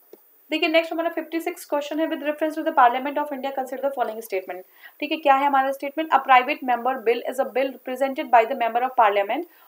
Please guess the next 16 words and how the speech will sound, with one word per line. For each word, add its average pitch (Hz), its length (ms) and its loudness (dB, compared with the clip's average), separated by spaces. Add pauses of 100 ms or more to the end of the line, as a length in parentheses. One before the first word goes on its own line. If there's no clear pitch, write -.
(140)
who 311 100 0
is 320 260 -6
not 269 120 6
elected 254 540 -2 (220)
but 269 100 8 (240)
only 254 260 -6
nominated 214 420 -2
by 190 140 4
the 190 120 -6
president 180 340 -6
of 185 100 -6 (120)
India।" - 220 -10
बिल्कुल 269 240 -6
गलत 220 340 2
है 226 60 -2
ये। 233 160 -6